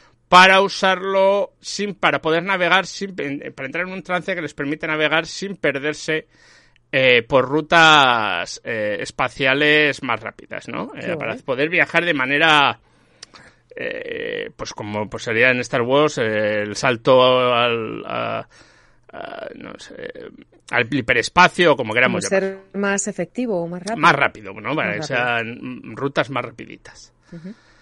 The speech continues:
Speaker 1: En eso, en eso empieza la historia y nos encontramos, pues eso, el protagonista Paul Atreides es pe-, es joven, está empezando, pues bueno,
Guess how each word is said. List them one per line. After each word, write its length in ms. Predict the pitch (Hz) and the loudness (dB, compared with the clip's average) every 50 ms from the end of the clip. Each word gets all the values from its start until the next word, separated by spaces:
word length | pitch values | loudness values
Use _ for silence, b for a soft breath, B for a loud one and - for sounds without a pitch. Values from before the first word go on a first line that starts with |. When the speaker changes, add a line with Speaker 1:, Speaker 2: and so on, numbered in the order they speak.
| b b b b b b b b b b b b b b - | b b b b b b b b b b b b b b 4
Speaker 1:
En 120 | 170 190 | 8 8
eso, 1000 | 240 247 - - 254 262 254 254 254 262 254 247 247 240 240 233 233 233 226 - | 8 8 10 10 10 10 12 10 10 10 10 10 10 8 8 6 6 6 4 2
en 160 | - 180 170 | 0 -2 -2
eso 160 | 185 180 - 226 | -2 -2 -2 -4
empieza 360 | 214 202 226 202 - 226 208 | -4 -4 -4 -4 0 0 0
la 80 | 208 | 0
historia 640 | 214 - - - 247 247 233 233 240 262 294 320 - - | 0 -2 2 2 2 4 4 4 2 2 0 -2 -4 -6
y 540 | - 170 160 156 156 151 151 156 151 151 151 | -4 -2 0 2 2 2 2 2 2 0 0
nos 180 | 151 156 143 170 | 0 -2 -2 -2
encontramos, 500 | 160 143 143 139 147 147 147 202 214 - | -2 -2 -2 -2 0 -2 -2 -2 -4 -4
pues 180 | - 143 - | -4 -4 -2
eso, 160 | 196 202 - 139 | -2 -4 -4 -4
el 60 | 110 | -8
protagonista 500 | 113 107 107 113 117 127 135 - - 143 | -6 -6 -6 -4 -6 -6 -6 -4 -4 -4
Paul 180 | 123 139 143 139 | -2 0 0 0
Atreides 640 | 143 139 185 202 208 202 202 214 214 214 196 - - | 0 2 2 2 2 2 2 0 0 0 -2 -6 -12
es 260 | 131 - - - - _ | -12 -12 -14 -16 -16 _
pe-, 260 | - - 135 127 127 123 | -6 -6 -6 -4 -6 -8
es 80 | 117 | -6
joven, 640 | - - 180 185 196 196 190 190 190 190 190 185 180 | 2 6 10 10 10 10 10 8 8 8 6 6 4
está 180 | 151 - - 139 | -2 -6 -6 -8
empezando, 920 | 123 117 - 131 117 - 160 147 139 139 139 135 135 135 135 135 135 127 117 | -8 -6 -6 -6 -4 0 2 2 2 2 0 0 2 2 2 2 0 -2 -4
pues 140 | 113 - - | -8 -12 -10
bueno, 180 | 131 117 - | -10 -10 -10